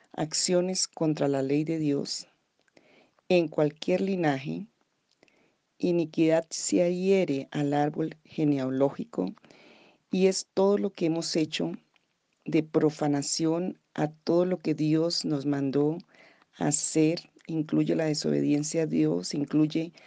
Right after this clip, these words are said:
la adoración a ídolos, a demonios, a ángeles caídos, o sea, demonios. Incluye todo acto y puerta abierta al ocultismo, hechicería, brujería, espiritismo,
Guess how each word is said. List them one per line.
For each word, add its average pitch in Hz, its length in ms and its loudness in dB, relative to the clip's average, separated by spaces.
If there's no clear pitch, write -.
la 156 420 2
adoración 156 760 0
a 156 100 0
ídolos, 170 760 -2
a 151 140 2
demonios, 160 960 0
a 147 160 0
ángeles 151 400 -2
caídos, 156 580 -2
o 156 60 -6
sea, 139 180 -2
demonios. 151 640 -2
Incluye 190 720 -2
todo 180 460 -2
acto 175 560 -4
y 165 100 -6
puerta 160 460 0
abierta 151 440 0
al 147 120 0
ocultismo, 165 840 -6
hechicería, 156 800 -2
brujería, 151 600 0
espiritismo, 151 960 -6